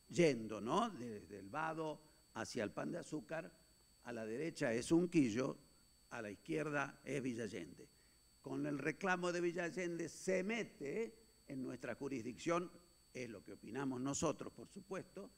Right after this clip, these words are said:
y creo, uy, este, eh, estoy convencido que los argumentos que nosotros escribimos son más que, eh,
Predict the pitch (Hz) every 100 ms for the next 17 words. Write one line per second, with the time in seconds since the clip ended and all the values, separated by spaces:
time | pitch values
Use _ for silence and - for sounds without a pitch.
0 | - - - 214 - 208 190 175 175 -
1 | - - - - _ _ _ - _ 110
2 | 92 - - 127 123 - _ - _ -
3 | 117 - - 220 110 95 - - - -
4 | _ - 110 104 98 101 - 175 - 170
5 | 151 147 151 220 160 113 123 - - -
6 | - - - - - 135 135 120 - 147
7 | 135 151 170 214 170 139 - 120 110 104
8 | 196 202 175 151 113 123 135 175 190 180
9 | 185 - - - - - 170 160 131 139
10 | 233 240 - - 147 139 110 - - -
11 | - - - 135 120 117 -